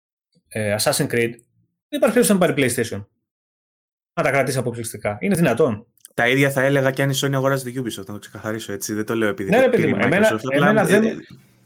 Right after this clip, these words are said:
Speaker 1: ε, φίλε, εγώ επειδή μιλάμε για gaming, για παιχνίδια μιλάμε, δεν προ-, δεν σκάω για τέτοια πράγματα. Ε, το πάρει η Microsoft, τα, τη Ubisoft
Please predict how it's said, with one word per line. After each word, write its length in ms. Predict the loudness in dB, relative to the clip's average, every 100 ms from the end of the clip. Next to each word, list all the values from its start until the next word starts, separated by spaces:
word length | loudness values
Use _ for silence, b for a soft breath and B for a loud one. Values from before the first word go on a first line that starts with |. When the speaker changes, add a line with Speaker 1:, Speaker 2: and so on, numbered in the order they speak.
| _ _ -10
Speaker 1:
ε, 160 | -10
φίλε, 240 | -2 0 2
εγώ 120 | 2
επειδή 720 | 2 2 4 4 2 -4 -6 -4
μιλάμε 320 | 0 0 0
για 180 | -4 -2
gaming, 400 | 0 0 -2 -6
για 140 | -6 -4
παιχνίδια 500 | -4 -2 -2 0 -4
μιλάμε, 500 | -4 -6 -6 -10 -12 _ _ _
δεν 200 | -4 -2
προ-, 180 | 2 0
δεν 120 | 2
σκάω 240 | -2 -2 -2
για 100 | -4
τέτοια 220 | -10 -14
πράγματα. 400 | -16 -20 -20 -20 -20 _ _
Ε, 260 | -4 -2 -2
το 180 | -4 0
πάρει 240 | 2 2
η 80 | 0
Microsoft, 500 | 0 0 0 0 -2 _ _ _ _ _ _ _ _ _
τα, 720 | -6 -2 -2 -4 -6 -6 -10 -6
τη 100 | -6 -4 -6 -8 -4 0
Ubisoft 460 | 0 0 -2 -4